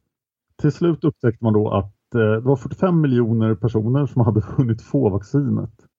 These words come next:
Och det blev trehundrasextiotvå fall av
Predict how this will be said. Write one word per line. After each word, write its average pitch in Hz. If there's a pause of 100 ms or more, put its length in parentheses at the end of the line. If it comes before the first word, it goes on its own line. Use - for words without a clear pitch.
(180)
Och -
det 113
blev 98
trehundrasextiotvå 110
fall 107 (540)
av 92